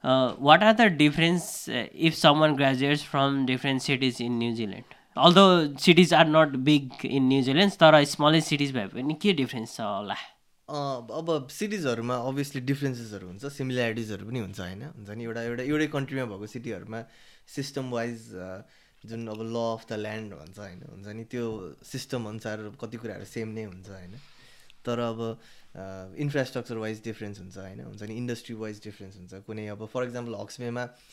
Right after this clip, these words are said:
Speaker 2: वाइन इन्डस्ट्री एकदमै, अ, पपुलर छ, होइन? हुन्छ नि, हक्सबे नै अब वाइन इन्डस्ट्रीको लागि एकदमै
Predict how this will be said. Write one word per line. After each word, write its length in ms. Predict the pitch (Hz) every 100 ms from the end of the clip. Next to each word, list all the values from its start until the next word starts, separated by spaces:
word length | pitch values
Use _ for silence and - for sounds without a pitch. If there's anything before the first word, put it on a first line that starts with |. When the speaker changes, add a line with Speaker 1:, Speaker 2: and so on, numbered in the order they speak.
| _ -
Speaker 2:
वाइन 300 | 127 143 143
इन्डस्ट्री 600 | 135 131 123 139 131 120 - _ _
एकदमै, 760 | 147 143 143 156 156 135 120 113 - _ _ _ _
अ, 120 | 98
पपुलर 420 | 107 123 123 113 104
छ, 80 |
होइन? 200 | 90 85
हुन्छ 220 | 151 120 110
नि, 100 | 101
हक्सबे 340 | 98 - 123
नै 160 | 131 151
अब 140 | 120
वाइन 720 | 120 113 113 120 123 120 113
इन्डस्ट्रीको 440 | 113 110 - 117
लागि 200 | 110 113
एकदमै 480 | 135 117 120 127 120